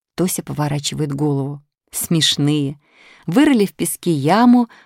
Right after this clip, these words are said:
провели в море канал, наливают в яму из ведерка морскую воду,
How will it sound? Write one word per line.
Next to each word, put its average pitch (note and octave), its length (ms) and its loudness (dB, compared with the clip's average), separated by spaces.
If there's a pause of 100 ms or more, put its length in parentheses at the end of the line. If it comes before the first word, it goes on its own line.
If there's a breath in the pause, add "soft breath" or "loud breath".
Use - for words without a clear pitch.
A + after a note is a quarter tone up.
провели A3+ 420 2
в A3 60 0
море F3 300 0
канал, E3+ 600 -2 (200)
наливают D3+ 560 0
в - 80 -12
яму D#3 320 0
из C#3+ 100 -4
ведерка C#3+ 440 -4
морскую C#3 520 -4
воду, G3+ 460 0